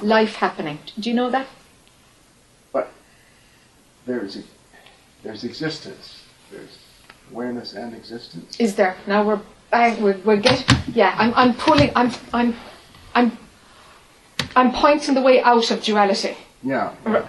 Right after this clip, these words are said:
Speaker 1: to, to the edge of it, and then, well, potluck, you know?
Speaker 2: Okay.
Speaker 1: But, but, yeah, where there's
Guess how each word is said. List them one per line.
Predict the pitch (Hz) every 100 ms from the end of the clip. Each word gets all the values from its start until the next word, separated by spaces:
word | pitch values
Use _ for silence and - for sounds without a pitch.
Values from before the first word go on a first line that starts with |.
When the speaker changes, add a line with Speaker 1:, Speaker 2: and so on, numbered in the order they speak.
| 180 226
Speaker 1:
to, | 240 202
to | 254
the | 247
edge | 240 226 208
of |
it, | - -
and | 208 208
then, | 262 254
well, | 220 208
potluck, | 220 208 208 - - - _ _ _
you | 202
know? | 214 277 -
Speaker 2:
Okay. | - - - -
Speaker 1:
But, | - 208 - - 214
but, | 240 233 - - - - - - - - -
yeah, | 247 208 - - _ -
where | - 262 269
there's | - 254